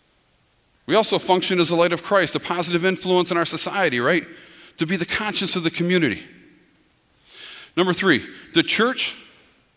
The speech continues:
is for your benefit. Church membership is, is a commitment to the leaders and the members of the body, communicating to them that I need fellowship. We need each other. I need you, you need me.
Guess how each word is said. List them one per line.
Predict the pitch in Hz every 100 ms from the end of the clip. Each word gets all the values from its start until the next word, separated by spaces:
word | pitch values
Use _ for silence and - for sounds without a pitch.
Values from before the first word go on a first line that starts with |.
| _ _ _ _ -
is |
for | - 156
your | 190
benefit. | 143 117 - 95 - - _ _ _ _ _ _ - - - -
Church | - 262 277 -
membership | 135 165 180 160 - 117 -
is, | 143 139
is | 156 135
a |
commitment | 139 - 147 196 240 - - - -
to | -
the | 160
leaders | 151 156 214 214
and | 170
the | 143
members | 143 185 190 -
of |
the | 139
body, | 127 151 156
communicating | 156 143 175 190 185 180
to | 156
them | 151 147 156 - -
that | 127
I | 120
need | 131 127
fellowship. | - 110 101 - - 80 - _ _ _ _ _ _ _ _ _ _ _ _ _ _ _ _ _ _ -
We | 175
need | 220 156 151 175
each | 143 -
other. | 120 107
I | 175
need | 196 214 139
you, | 190 196
you | 165
need | 208 208 165
me. | 165 185 143 -